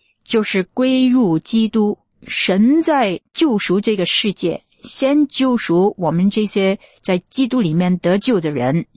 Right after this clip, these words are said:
有一天主再来的时候，整个神所创造的世界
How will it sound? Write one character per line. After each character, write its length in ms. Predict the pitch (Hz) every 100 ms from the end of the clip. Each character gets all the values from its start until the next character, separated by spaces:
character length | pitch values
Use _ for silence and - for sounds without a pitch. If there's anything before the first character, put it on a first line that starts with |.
| _
有 200 | 170 156
一 100 | 202
天 380 | - 226 208 208
主 180 | - 165
再 220 | - 208
来 160 | 165 196
的 100 | 196
时 160 | 185
候， 340 | 180 185 180 185 _ _
整 280 | - 180 147
个 360 | 151 202 185 - _
神 420 | _ - - 180 240
所 160 | 135
创 300 | - - 240
造 160 | 196 170
的 100 | 135
世 220 | - 165
界 280 | - -